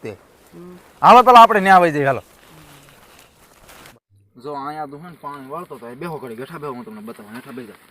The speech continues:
બેહો હેઠા, હેઠા બેહી જાઓ, હેઠા બેહી જાઓ. જો સામે તમને કાંઈ નથી દેખાતું ને, જે જોજો હું તમને બતાવું, જો મારી બત્તી ક્યાં ગઈ? બત્તી ક્યાં ગઈ મારી? રે, હું બત્તી લેતો આવું, બત્તી લેતો આવું, હરજી. અહીંયા મૂકી હતી મેં.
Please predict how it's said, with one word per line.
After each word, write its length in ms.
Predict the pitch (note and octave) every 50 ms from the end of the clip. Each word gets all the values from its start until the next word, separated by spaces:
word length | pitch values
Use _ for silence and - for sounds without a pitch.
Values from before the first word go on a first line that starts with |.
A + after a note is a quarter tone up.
| _ _ _ _ _ _ _ - -
બેહો 180 | C#3+ E3 D#3+ D3
હેઠા, 160 | C3 - - _ _ _ _ _ _ _ _ _ _ _
હેઠા 180 | A#2+ - E3 D3
બેહી 160 | D3+ D#3 C#3+
જાઓ, 80 | C3+
હેઠા 160 | C3 C3+ D3 C#3+
બેહી 140 | C#3+ C#3
જાઓ. 100 | B2+ A#2 G#2+ _ _ _ _ _ _ _ _ _ _ _ _ A3+ G#3 - A2+
જો 240 | C3 C3+ B2+ A#2 A2+
સામે 200 | B2+ C#3 C#3+ C#3
તમને 240 | - D3 D3+ D3 C#3
કાંઈ 200 | - D3 C#3+ D#3+
નથી 100 | E3 D3
દેખાતું 340 | F3+ F#3 F3+ - - - E3+
ને, 80 | C#3+ B2+
જે 100 | A#2+ A#2
જોજો 280 | C3 C#3 B2 B2 A2+
હું 180 | A2 A2+ A2 G#2
તમને 140 | A2+ A2 G#2+
બતાવું, 380 | A2+ A#2 - A#2+ A2 A2 A2
જો 80 | A2+ G#2
મારી 180 | A2 A2 G#2+ -
બત્તી 220 | D3+ - F3+ F3 E3+
ક્યાં 220 | F3 E3 D3+ B2+
ગઈ? 160 | B2+ C3+ C#3+ _ _ _ _ _ _ _ _ _ _ _ _ _ _ _ _ _ _ B2+
બત્તી 220 | - - G4+ -
ક્યાં 220 | - C4+ C#4 A#3
ગઈ 100 | F3 C#3
મારી? 240 | A#2 A2+ A2 G#2+ A2+
રે, 60 | A#2+
હું 140 | C#3 C3 B2
બત્તી 200 | C3+ C3 - C#3
લેતો 220 | A#2+ C3 B2+ - A#2
આવું, 140 | A2 A2
બત્તી 200 | A#2+ B2+ - B2
લેતો 180 | A#2 A#2 A2+ A2
આવું, 220 | A2 A#2 - D3 B2+
હરજી. 180 | A#2+ A2+ - - _ _ _ _ _ _ _ _
અહીંયા 260 | B2 B2+ D3 - C3
મૂકી 240 | B2 C4+ C#4+ - -
હતી 160 | - C4 -
મેં. 160 | A2+ A3+ A3